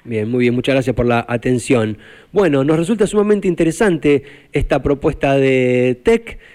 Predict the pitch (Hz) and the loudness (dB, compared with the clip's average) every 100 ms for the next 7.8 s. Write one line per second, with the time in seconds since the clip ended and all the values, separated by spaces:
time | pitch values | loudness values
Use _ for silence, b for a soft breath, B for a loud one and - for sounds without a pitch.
0 | B - 127 151 139 131 139 170 175 135 | B -6 0 2 0 2 0 0 0 0
1 | 151 - 139 139 139 156 151 - 220 226 | -2 0 0 2 0 0 0 0 2 2
2 | 151 147 190 170 143 135 135 131 170 156 | 2 0 2 2 2 2 0 0 0 2
3 | 143 127 131 135 135 226 208 147 202 185 | 0 0 -4 -4 0 0 0 -2 0 0
4 | - 151 175 156 190 185 - B B - | -2 -2 0 2 2 0 -4 B B -8
5 | 135 151 151 165 151 135 123 120 - 202 | -6 -6 -4 -4 -4 -4 -6 -4 0 0
6 | 170 123 120 120 - 143 - 143 123 123 | 2 0 0 0 2 0 0 0 0 0
7 | 143 139 123 123 175 196 190 180 | 0 2 2 2 2 2 2 0